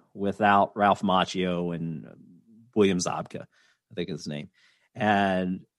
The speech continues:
having them reprise the role and being able to see a different side, particularly Will Zabka's character, Johnny,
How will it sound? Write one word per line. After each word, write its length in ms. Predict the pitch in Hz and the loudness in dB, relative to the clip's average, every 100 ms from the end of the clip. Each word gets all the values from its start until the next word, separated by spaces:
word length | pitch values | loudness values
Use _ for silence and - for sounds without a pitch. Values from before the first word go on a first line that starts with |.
| - | -14
having 400 | - 165 160 117 | 0 2 4 4
them 380 | 127 123 123 - _ - | 2 4 2 0 _ -4
reprise 540 | 123 120 139 123 127 | -2 0 4 4 4
the 80 | 120 | 2
role 480 | 104 107 107 107 107 | 0 2 4 2 0
and 240 | 101 98 | 0 -2
being 260 | 98 123 113 | 2 2 2
able 280 | 104 113 107 | 0 0 0
to 140 | - | -4
see 480 | 101 - 120 117 107 _ _ _ _ _ - | -6 0 2 2 0 _ _ _ _ _ -2
a 60 | |
different 300 | 117 156 143 | 4 4 4
side, 280 | - 120 117 | 4 4 4
particularly 920 | 107 - 131 135 123 117 113 110 110 _ _ _ _ _ _ 113 - - | 2 2 4 6 6 6 4 2 0 _ _ _ _ _ _ -20 -20 -8
Will 240 | 139 151 | 2 4
Zabka's 600 | 123 113 110 117 117 104 - | 4 4 4 2 2 -2 0
character, 540 | 110 98 95 - 98 | -2 0 -2 -4 -6
Johnny, 720 | 90 98 98 98 92 92 95 | -2 0 0 -4 -6 -8 -10